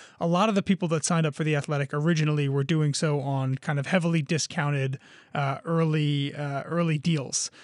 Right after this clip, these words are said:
Um, and, and, and one of the main questions that I had, I've always had, was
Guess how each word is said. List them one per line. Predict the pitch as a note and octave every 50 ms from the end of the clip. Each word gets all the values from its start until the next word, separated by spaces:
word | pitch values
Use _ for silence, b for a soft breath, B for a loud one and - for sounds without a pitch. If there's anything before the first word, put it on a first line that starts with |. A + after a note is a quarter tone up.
| B B B B
Um, | - C#3+ C3 C3 C3+ D3
and, | D3+ D#3+ E3
and, | D3 D#3 E3+ D#3
and | D3 D#3 E3 E3
one | F3 G3 G#3
of | G#3 F#3+
the | F#3 F3
main | F3 F3 E3+ E3
questions | D3+ - E3 D3+ - - D#3 D#3 D#3 D3+
that | D3+ D#3
I | E3 F#3+ A3+
had, | G#3 E3 D3 D3+ D#3+ D3 C#3+ C#3+ C#3+
I've | D3+ D#3 D3+
always | D#3 D#3+ F3 F3 D3
had, | - D3 C3 B2+ B2+ C#3
was | D3+ C#3+ C3+ C3+ C3+ C3 - -